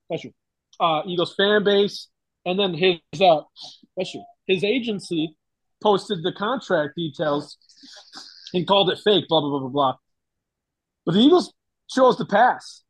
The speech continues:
And, I mean, I'm not saying he's, uh, locker room cancer or anything like that, but he kind of showed some immaturity on Twitter, I feel like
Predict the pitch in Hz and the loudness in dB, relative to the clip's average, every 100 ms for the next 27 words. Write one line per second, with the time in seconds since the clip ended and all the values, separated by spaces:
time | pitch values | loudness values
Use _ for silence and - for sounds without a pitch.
0 | - 208 208 226 208 190 180 202 220 - | -4 -2 0 -2 -6 -6 -2 0 0 -2
1 | - 208 202 170 175 165 151 156 147 135 | -2 -4 -4 -6 -6 -6 0 2 4 0
2 | 131 _ _ _ _ _ _ _ _ 170 | -4 _ _ _ _ _ _ _ _ 0
3 | 151 156 170 165 156 180 175 175 180 180 | 0 0 -4 -4 -6 -6 -8 -4 -2 -2
4 | 190 180 190 190 - _ _ _ _ 180 | -2 0 2 2 0 _ _ _ _ 0
5 | 190 - 185 214 214 170 - _ _ - | 0 -2 -4 -2 -2 -4 -8 _ _ -10
6 | - 202 190 190 180 180 143 - 180 185 | -2 -2 -2 -4 -4 -4 -6 -2 0 2
7 | 190 147 131 - _ - 175 196 196 185 | 2 -2 -6 -12 _ -4 0 4 2 2
8 | 214 220 233 | 0 0 0